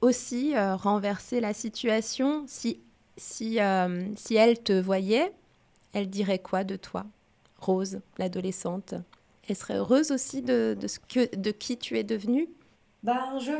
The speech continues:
Speaker 2: pense, ouais, qu'elle serait, euh, qu'elle serait heureuse parce que, comme je disais, euh, j'ai réussi à m'en sortir.
Speaker 1: Mhm.
Speaker 2: Et, euh, et ouais, comme c'est, la vie n'a pas toujours été tendre parce que, euh, bah voilà, on vit tous des galères plus ou moins difficiles, puis on n'a pas tous la, les mêmes, euh, les mêmes forces ou les mêmes ressources,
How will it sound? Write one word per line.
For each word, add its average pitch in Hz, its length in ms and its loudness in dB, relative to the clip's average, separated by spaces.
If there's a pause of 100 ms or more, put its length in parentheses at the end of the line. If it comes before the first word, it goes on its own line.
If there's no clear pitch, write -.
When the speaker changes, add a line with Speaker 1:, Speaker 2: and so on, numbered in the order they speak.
(220)
Speaker 2:
pense, 240 400 -2
ouais, 226 140 0
qu'elle 220 240 -4
serait, 233 340 -4
euh, 214 160 2
qu'elle 240 180 -2
serait 262 300 -4
heureuse 285 280 0
parce 233 220 -4
que, 247 60 -6
comme 247 220 -4
je 233 60 -6
disais, 240 300 -2
euh, 240 220 2
j'ai 233 80 -6
réussi 247 200 -4
à 262 40 -2
m'en 247 160 -4
sortir. 220 420 -6 (640)
Speaker 1:
Mhm. 180 360 0 (260)
Speaker 2:
Et, 226 220 2
euh, 196 720 -4 (440)
et 240 120 0
ouais, 220 100 0
comme 226 120 -4
c'est, 247 100 -4
la 247 100 0
vie 233 80 -4
n'a 247 100 -4
pas 226 120 -2
toujours 269 260 -6
été 240 280 0
tendre 262 260 -6
parce 202 280 -6
que, 214 120 -8
euh, 208 140 -2 (180)
bah 202 120 -6
voilà, 214 360 -2
on 196 80 -8
vit - 80 -16
tous 269 180 -8
des 247 100 -2
galères 214 480 -2
plus 226 180 -10
ou 233 60 -4
moins 214 360 -2
difficiles, 233 600 -6
puis - 120 -12
on 226 40 -4
n'a 202 100 -6
pas 220 160 -8
tous - 240 -14
la, 233 120 2
les 208 180 -2
mêmes, 208 260 -4
euh, 202 220 -6
les 208 80 -10
mêmes 202 160 -8
forces 247 260 -4
ou - 20 -10
les 240 100 -2
mêmes 220 180 -2
ressources, 233 680 -10